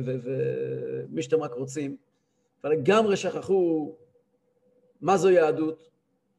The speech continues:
כתבו מכתבים לרבי הקודם שמבקשים שידריך אותם לקבל עול תורה ומצוות.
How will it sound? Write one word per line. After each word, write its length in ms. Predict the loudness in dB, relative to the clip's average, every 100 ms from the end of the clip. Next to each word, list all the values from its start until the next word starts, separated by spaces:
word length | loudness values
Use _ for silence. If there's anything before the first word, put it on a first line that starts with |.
| _ -12
כתבו 200 | -4 -4
מכתבים 340 | -4 -6 -4
לרבי 260 | -4 -2 -2
הקודם 340 | -2 -4 -4
שמבקשים 640 | -6 -10 -10 -12 -10 -10
שידריך 380 | -8 -8 -6 -6
אותם 280 | -6 -8 -8
לקבל 280 | -4 -2 -2
עול 100 | -2
תורה 200 | -6 -8
ומצוות. 320 | -10 -14